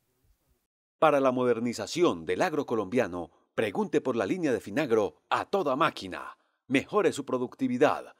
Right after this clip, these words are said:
Pregunte en su banco de confianza. Para el tratamiento de infecciones en pezuñas, respiratorias y mastitis, Lactofur, el antimicrobiano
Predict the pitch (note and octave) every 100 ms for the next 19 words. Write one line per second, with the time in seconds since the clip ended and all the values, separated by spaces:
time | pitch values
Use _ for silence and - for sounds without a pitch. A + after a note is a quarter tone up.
0 | _ _ - F2+ G3 C#3+ B2+ G#2 - -
1 | D3 B2+ G2+ E3 F3 C3 C3 C3+ A#2+ D#3+
2 | F2 C#2+ C#2 - - _ _ _ _ _
3 | _ _ _ _ _ _ C#3+ C3+ B2 A#2+
4 | A2 C#3 F3 C#3 A#2+ G2+ - D#3+ C#3+ B2+
5 | A2+ G2 D3 F#2+ C2+ - - - B2 -
6 | B2+ - - F3 B2+ - A#2 - C#3 A#2
7 | G2 E2+ - _ - D3 - - A2 E3
8 | A#2 - - _ _ C#3+ C#3+ A#2+ C#3 B2
9 | A#2 G2+ D#3+ A2+ G#2+